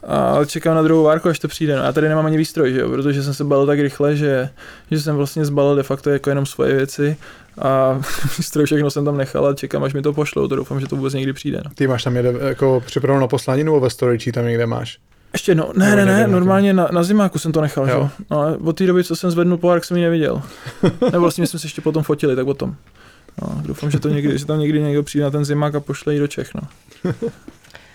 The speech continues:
Speaker 3: Pojďme na otázky od diváků. Martin Jandus,
Speaker 1: Mhm.
Speaker 3: mladý obránce Sparty, se ptá,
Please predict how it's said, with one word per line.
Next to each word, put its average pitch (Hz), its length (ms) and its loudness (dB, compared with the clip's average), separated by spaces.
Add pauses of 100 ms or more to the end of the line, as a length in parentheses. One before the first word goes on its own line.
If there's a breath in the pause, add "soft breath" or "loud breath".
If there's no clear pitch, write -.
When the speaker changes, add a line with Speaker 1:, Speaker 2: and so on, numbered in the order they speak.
(240 loud breath)
Speaker 3:
Pojďme 139 220 0
na 151 80 4
otázky 139 360 0
od 135 40 0
diváků. 113 440 -4 (680 loud breath)
Martin 135 280 -2
Jandus, 151 440 -2 (160)
Speaker 1:
Mhm. 139 300 2
Speaker 3:
mladý 131 220 -2
obránce 131 340 -2
Sparty, 131 320 -4
se 156 120 -6
ptá, 143 340 0